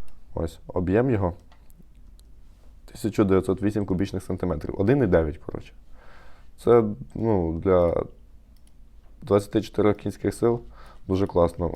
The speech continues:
Маркування двигуна Д Д триста дев'яносто. Вантажопідйомність навісного механізму чотириста двадцять кілограм по стандарту, я думаю, набагато більше.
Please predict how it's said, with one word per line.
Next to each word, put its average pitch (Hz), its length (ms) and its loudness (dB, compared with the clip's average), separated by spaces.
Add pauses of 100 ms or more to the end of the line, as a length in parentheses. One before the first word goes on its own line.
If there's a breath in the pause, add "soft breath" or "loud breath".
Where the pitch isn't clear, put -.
Маркування 104 480 2
двигуна 92 380 2
Д 90 120 2
Д 107 240 4 (100)
триста - 300 -2
дев'яносто. 90 540 -2 (100)
Вантажопідйомність 113 1300 2 (160)
навісного 110 320 0
механізму 117 680 -4 (540 soft breath)
чотириста - 440 -4
двадцять 98 280 2
кілограм 107 420 2
по 98 100 -2
стандарту, 104 460 -2
я 90 80 2
думаю, 92 240 0
набагато 87 420 -2
більше. 101 400 -4